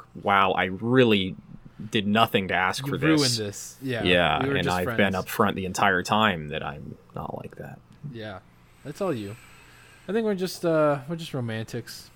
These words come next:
Speaker 2: You know?
Speaker 1: Yeah. But don't do that, by the way. I mean,
Speaker 2: No, never
Speaker 1: yes,
Speaker 2: do that.
Speaker 1: yes, we're just romantics, but also don't, don't,
Speaker 2: Yeah.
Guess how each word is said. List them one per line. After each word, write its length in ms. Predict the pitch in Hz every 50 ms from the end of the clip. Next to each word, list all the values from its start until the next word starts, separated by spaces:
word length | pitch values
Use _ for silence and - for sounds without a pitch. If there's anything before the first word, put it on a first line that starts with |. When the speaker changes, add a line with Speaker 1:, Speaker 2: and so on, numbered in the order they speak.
| - - _ _ - - - - _ _ _ _ _ _ - 143
Speaker 2:
You 120 | 139 135
know? 180 | 131 131 131 127 - - - - -
Speaker 1:
Yeah. 200 | - - - -
But 160 | 127 117 -
don't 200 | - 247 302 277
do 140 | - - 190 135
that, 280 | 107 82 82 - -
by 140 | - 98 87
the 100 | - 82
way. 240 | 73 - 85 90 - -
I 80 | 143
mean, 140 | 151 156 151
Speaker 2:
No, 80 | 147 147
never 80 | 151 147
Speaker 1:
yes, 340 | 143 190 185 170 143 123 -
Speaker 2:
do 80 | 208
that. 160 | 202 156 139 139
Speaker 1:
yes, 360 | 160 151 139 135 - - - -
we're 300 | 147 131 127 135 135 127
just 260 | 127 135 120 - -
romantics, 640 | 127 120 113 113 113 113 110 - 98 87 - - -
but 140 | - - -
also 420 | - 135 135 - - 127 113 107
don't, 340 | 104 - 170 180 170 156 - - _ - -
don't, 280 | - 190 185 160 135 - - - - -
Speaker 2:
Yeah. 300 | 110 104 98 95 98